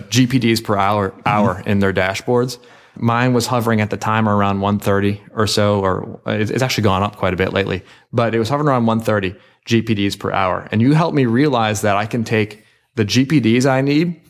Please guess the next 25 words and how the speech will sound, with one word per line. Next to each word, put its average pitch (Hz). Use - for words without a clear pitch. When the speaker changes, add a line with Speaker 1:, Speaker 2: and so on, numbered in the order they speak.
Speaker 1:
and 123
divide 120
it -
by 120
the 120
G 117
P 123
Ds 117
per -
hour 113
to 113
find 120
out 117
exactly 135
how 165
many 151
hours 123
that -
is, -
right? 151
And 123
we 143
broke 135
it 120
down, 127